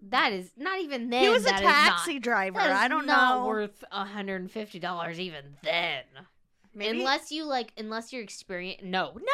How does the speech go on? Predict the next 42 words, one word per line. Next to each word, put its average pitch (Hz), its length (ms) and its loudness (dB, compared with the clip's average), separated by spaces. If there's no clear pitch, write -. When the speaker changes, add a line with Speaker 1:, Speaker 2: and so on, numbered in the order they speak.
Speaker 1:
no, 226 220 0
no, 175 540 -6
it's 208 240 -6
not 214 320 0
worth 180 300 -4
it. 143 260 -12
But, 240 100 -4
like, 240 220 -2
maybe 220 300 -6
he 277 120 -8
was, 226 200 -10
like, 208 180 -8
experienced 175 720 -14
with 269 160 -10
it, 311 300 -8
and 190 140 -10
he's 175 120 -12
done 180 180 -8
it 170 100 -16
before, 220 720 -16
so 214 140 -16
he's 233 140 -16
like, 269 100 -4
Speaker 2:
Or 330 120 -2
Speaker 1:
"Eh, 381 40 0
Speaker 2:
he's 392 280 -2
desperate 277 460 0
for 240 140 -8
money. 220 360 -8
Speaker 1:
it's 262 220 -8
just 339 240 -10
another 285 400 -6
night." 240 580 -6
Speaker 2:
It 269 160 0
was 254 220 -6
a 381 60 -8
pro-, 285 360 -10
prohibition, 233 560 -10
Speaker 1:
That's 180 240 -10
Speaker 2:
so 190 180 -6
Speaker 1:
true, 185 240 -8
yeah. 160 280 -14